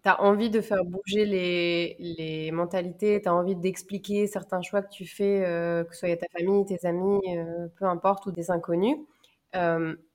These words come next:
mais après, c'est pas non plus ton rôle de leur faire, euh, tout comprendre la vie, quoi. Donc, en fait, c'est pas à toi non plus de porter sur tes épaules,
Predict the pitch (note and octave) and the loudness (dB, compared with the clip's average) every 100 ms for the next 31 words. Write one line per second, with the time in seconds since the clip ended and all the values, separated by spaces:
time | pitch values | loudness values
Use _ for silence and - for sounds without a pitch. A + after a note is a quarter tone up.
0 | _ F#3+ F3 F#3 B3 A#3+ B3+ A3+ G#3+ F#3 | _ 0 2 0 -4 4 4 4 2 4
1 | F3 F#3 A3 A3 F3 E3+ E3+ E3+ - F#3 | 4 6 6 4 2 0 0 -2 -2 2
2 | F#3+ F3 E3+ E3+ E3 E3 E3 E3 E3+ F#3 | 2 0 -2 -2 -2 -4 -6 -8 -10 0
3 | G3+ F#3+ F#3+ F3+ E3+ F#3 G3+ E3 D#3+ - | 0 2 2 4 2 0 -4 -6 -6 -10
4 | F3+ F3+ F#3 G3+ G3+ F#3+ G3 G3+ G3 G#3 | -8 -4 0 0 -2 -2 4 4 4 0
5 | F#3 G3 - G3 - G3+ - F#3 E3+ F3 | 0 -4 -8 -10 -8 -12 -10 -8 -4 -4
6 | F#3+ G3+ A3+ | 0 2 2